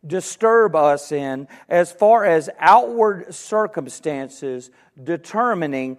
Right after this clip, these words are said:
how we're going to be. We also see another word description here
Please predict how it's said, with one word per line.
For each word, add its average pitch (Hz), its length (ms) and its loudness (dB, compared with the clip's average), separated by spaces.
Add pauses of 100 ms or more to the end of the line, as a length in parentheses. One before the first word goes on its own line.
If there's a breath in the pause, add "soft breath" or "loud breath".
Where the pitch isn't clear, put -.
(140 loud breath)
how 185 340 4
we're 170 240 2
going 147 380 0
to 143 80 -6
be. 113 500 -6 (260 soft breath)
We 175 220 2
also 208 460 2
see 160 240 -8
another 156 360 0
word 135 340 -4
description 127 640 -10
here 127 420 -10